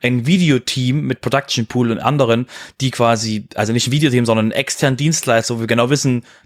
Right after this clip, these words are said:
das Videozeug funktioniert, weil du einfach blind drauf vertrauen kannst, die haben da Ahnung von. Ähm, und, ähm, äh, da quasi, äh, äh, dass wir da Hilfe kriegen, das ist, wie gesagt, ähm,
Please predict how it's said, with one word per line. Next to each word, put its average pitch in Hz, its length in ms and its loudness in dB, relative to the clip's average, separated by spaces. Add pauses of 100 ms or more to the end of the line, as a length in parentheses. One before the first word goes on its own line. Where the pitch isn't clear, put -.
das 120 220 -2
Videozeug 147 800 2
funktioniert, 123 800 0
weil 101 120 2
du 101 280 -4
einfach 110 240 0
blind 143 360 -2
drauf 127 120 2
vertrauen 127 360 0
kannst, 117 420 -4
die 107 80 2
haben 113 100 0
da 107 140 2
Ahnung 110 240 0
von. - 240 -12 (440)
Ähm, 110 480 0 (280)
und, 117 640 2
ähm, 107 540 0 (320)
äh, 110 200 0
da 127 280 2
quasi, 131 560 0
äh, 107 240 -4
äh, 113 240 -2
dass 117 220 -2
wir 127 80 -6
da 127 140 4
Hilfe 160 280 2
kriegen, 139 300 -2
das 123 140 -6
ist, 123 140 -8
wie 127 60 -2
gesagt, 120 380 2
ähm, 110 260 2